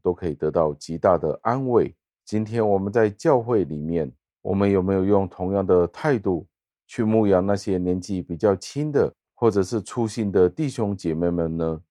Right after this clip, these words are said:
让我们一起祷告。亲爱的恩主，我们赞美感谢您，因为这一段的经文再一次的提醒了我们，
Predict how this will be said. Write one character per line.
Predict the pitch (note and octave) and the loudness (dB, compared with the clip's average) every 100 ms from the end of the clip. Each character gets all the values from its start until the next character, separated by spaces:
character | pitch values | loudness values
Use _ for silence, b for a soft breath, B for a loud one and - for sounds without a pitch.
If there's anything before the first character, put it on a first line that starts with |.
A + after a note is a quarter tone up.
| _ _ | _ _
让 | - A2 | 0 4
我 | G#2+ | 4
们 | G2+ G#2 | 4 0
一 | A#2 | -2
起 | G#2 - E2+ | -6 -6 -4
祷 | - E2 | 0 0
告。 | D#2 F2 D2 - _ _ _ | 4 4 4 -2 _ _ _
亲 | - A2 | -6 -4
爱 | G#2 | 0
的 | G2+ | -2
恩 | G#2 G#2 | -2 -6
主， | - D2+ - | -8 -10 -10
我 | D#2 | -10
们 | D#2+ E2 | -8 -8
赞 | - G2+ | -8 -8
美 | E2+ C2 A#1+ - | -8 -12 -14 -14
感 | D2 | -14
谢 | D2 E2 | -12 -12
您， | D2+ C2+ C2+ E2+ _ _ _ | -10 -12 -14 -18 _ _ _
因 | - F#2 | -8 -6
为 | E2+ | -4
这 | F#2 | -4
一 | |
段 | F2+ F2+ | -4 -4
的 | E2+ | -6
经 | - A#2 A#2 | -8 -10 -8
文 | E2 C#2 D#2+ | -8 -10 -12
再 | - D2+ | -8 -8
一 | |
次 | D2+ - | -8 -12
的 | D2+ C#2 | -8 -10
提 | - - F#2 | -10 -8 -8
醒 | - F#2 | -6 -8
了 | D2+ C#2+ - - | -6 -6 -8 -10
我 | C#2 | -10
们， | C#2 C#2 | -8 -10